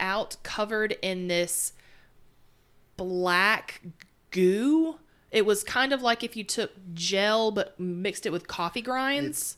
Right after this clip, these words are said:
Speaker 2: ectoplasm.
Speaker 1: Okay. And that was, the cat was covered in it, died that night. I am not making this shit fucking up.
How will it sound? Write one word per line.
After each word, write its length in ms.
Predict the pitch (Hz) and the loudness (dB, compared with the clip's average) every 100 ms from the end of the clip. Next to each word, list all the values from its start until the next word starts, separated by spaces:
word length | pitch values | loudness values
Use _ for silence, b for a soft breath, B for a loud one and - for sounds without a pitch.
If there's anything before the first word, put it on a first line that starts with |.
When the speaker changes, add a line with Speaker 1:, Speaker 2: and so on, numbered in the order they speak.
| - | -4
Speaker 2:
ectoplasm. 760 | 160 - 123 - - - - - | -6 -4 -10 -10 -18 -18 -20 -10
Speaker 1:
Okay. 520 | 208 - 185 180 233 - | -8 -2 2 2 0 -4
And 160 | 208 | 0
that 160 | 208 - | 0 0
was, 180 | 202 202 | -2 0
the 160 | - | -4
cat 260 | - 220 202 | -4 -4 -4
was 100 | 175 | -6
covered 400 | - 190 196 170 | -8 -8 -6 -6
in 120 | 147 | -6
it, 260 | 151 - 160 | -10 -10 -4
died 320 | 170 180 180 | 0 2 2
that 180 | 165 160 | 0 0
night. 280 | 156 147 - | -2 -2 -2
I 140 | 165 | -2
am 140 | 156 | -2
not 300 | 160 170 170 | -2 0 0
making 400 | 165 160 156 160 | -2 -4 -4 -4
this 140 | 151 143 | -6 -4
shit 280 | - 156 - | -4 -6 -6
fucking 340 | 147 143 139 | -8 -8 -10
up. 280 | 123 104 - | -8 -10 -12